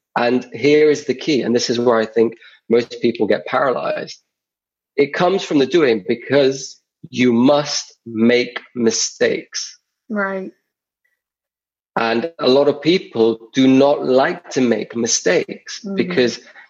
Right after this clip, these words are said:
Speaker 1: they, they have told themselves or other people have told them that making a mistake is bad or that you are defined by your mistakes. But once again, that, that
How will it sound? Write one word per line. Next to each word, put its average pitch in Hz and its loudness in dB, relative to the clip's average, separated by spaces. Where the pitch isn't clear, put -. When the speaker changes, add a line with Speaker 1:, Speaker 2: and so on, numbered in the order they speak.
Speaker 1:
they, 123 -2
they 127 0
have 117 -2
told 143 2
themselves 131 0
or - -8
other 123 0
people 123 0
have 117 -4
told 120 0
them 113 -2
that 107 -6
making 131 0
a 120 2
mistake - -2
is 117 -4
bad 127 -2
or 117 4
that 113 2
you 127 2
are 120 0
defined 120 0
by 113 0
your 110 2
mistakes. 123 -2
But - 0
once 127 0
again, 135 0
that, 123 2
that 127 0